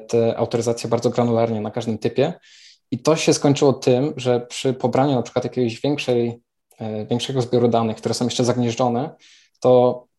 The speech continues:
dla każdego pola na przykład mieliśmy dwadzieścia rekordów, z czego każdy rekord miał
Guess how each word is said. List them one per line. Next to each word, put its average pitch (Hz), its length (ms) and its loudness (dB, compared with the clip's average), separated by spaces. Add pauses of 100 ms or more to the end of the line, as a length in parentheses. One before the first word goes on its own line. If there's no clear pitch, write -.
dla 127 100 -2
każdego 139 400 0
pola 120 380 2
na 143 80 -6
przykład - 320 -6
mieliśmy 117 360 -2
dwadzieścia 123 380 -2
rekordów, 117 580 0
z - 260 -20
czego 127 180 0
każdy 123 280 -2
rekord 120 360 0
miał 113 440 -2